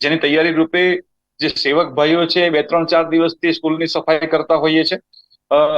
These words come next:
આચાર્ય છે, એ બધું વર્ષ દરમિયાનનું આયોજન કરતા હોય છે, શિક્ષકોને થોડા એક દિવસ વહેલા બોલાવીને મીટિંગ કરતા હોય છે. અને બીજી તરફ પેરેન્ટ્સ છે,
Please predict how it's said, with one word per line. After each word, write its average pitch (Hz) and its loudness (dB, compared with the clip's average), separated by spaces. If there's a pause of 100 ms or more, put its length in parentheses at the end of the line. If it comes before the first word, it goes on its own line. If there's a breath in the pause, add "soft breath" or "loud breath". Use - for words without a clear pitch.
આચાર્ય 160 2
છે, 165 -2
એ 160 2
બધું 151 0 (240)
વર્ષ 156 -2
દરમિયાનનું 156 2
આયોજન 151 2
કરતા 160 -2
હોય 156 -2
છે, 175 -2 (500)
શિક્ષકોને 156 -4
થોડા 156 0
એક 156 -4
દિવસ 156 2
વહેલા 139 2
બોલાવીને 160 2
મીટિંગ 165 -2
કરતા 160 -2
હોય 156 2
છે. - -4 (540)
અને 233 0 (160)
બીજી 320 -2
તરફ 214 0
પેરેન્ટ્સ 208 -2
છે, 117 0